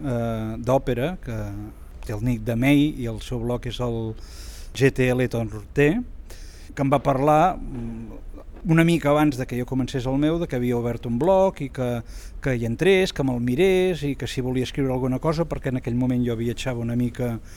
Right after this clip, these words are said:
i per qüestions de feina i, i veia coses a fora i va dir, "Si vols comentar alguna cosa", i ràpidament em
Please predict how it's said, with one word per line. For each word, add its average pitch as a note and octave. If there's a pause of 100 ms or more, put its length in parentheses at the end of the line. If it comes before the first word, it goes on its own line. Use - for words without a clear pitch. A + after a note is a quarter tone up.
(440)
i C3+
per B2
qüestions A#2
de A#2
feina B2+
i, A2+
i C3
veia A#2
coses A2
a G#2+
fora F#3
i B2+
va A#2+
dir, A#2+
"Si -
vols B2
comentar B2
alguna A#2
cosa", D#3+ (960)
i D#3+ (220)
ràpidament C3
em C#3